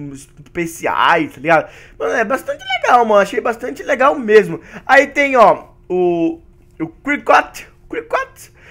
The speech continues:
Krikot que é meio que uma abelhinha, não sei. É uma abelhinha? É, uma abelhinha.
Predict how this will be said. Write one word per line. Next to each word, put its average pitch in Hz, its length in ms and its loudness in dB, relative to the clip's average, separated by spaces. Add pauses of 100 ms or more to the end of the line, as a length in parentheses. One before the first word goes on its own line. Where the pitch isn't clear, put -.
Krikot 254 400 -2
que 262 80 -2
é - 20 0
meio 254 160 -4
que - 60 -16
uma 262 340 -2
abelhinha, 160 1120 -4
não 175 240 -14
sei. 160 540 -2
É 220 120 -4
uma 180 120 -6
abelhinha? 156 560 -10 (880)
É, 330 200 -8
uma 196 180 -2
abelhinha. 214 480 0